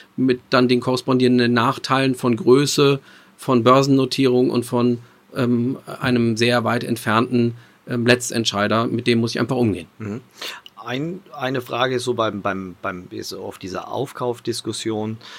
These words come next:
Speaker 2: äh, noch mal eingehen. Äh, ein Argument von,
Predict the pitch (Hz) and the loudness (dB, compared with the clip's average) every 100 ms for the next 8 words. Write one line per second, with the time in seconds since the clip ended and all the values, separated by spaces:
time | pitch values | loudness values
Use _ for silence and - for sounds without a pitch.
0 | - _ 104 104 104 95 104 101 104 101 | -20 _ -8 -6 -6 -6 -6 -6 -8 -6
1 | 101 101 101 - - - _ - 101 92 | -6 -8 -8 -12 -20 -20 _ -8 -4 -2
2 | 90 - 113 - - - 104 110 120 104 | -4 -8 -14 -16 -14 -12 -8 -6 -2 -2
3 | 104 104 110 113 - 104 95 90 | 0 -2 -4 -6 -6 -4 -4 -6